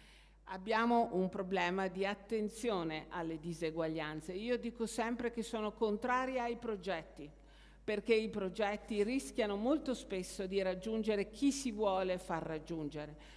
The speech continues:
Dobbiamo far diventare questa attività, Guadagnare Salute,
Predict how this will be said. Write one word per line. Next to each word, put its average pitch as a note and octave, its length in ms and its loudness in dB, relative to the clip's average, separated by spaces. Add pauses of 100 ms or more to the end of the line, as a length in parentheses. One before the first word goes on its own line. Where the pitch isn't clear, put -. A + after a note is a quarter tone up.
(120)
Dobbiamo B3+ 460 4
far B3+ 300 2
diventare A3+ 760 0
questa D4+ 400 0
attività, D#3+ 640 -2
Guadagnare F#3+ 580 2
Salute, F3 600 -2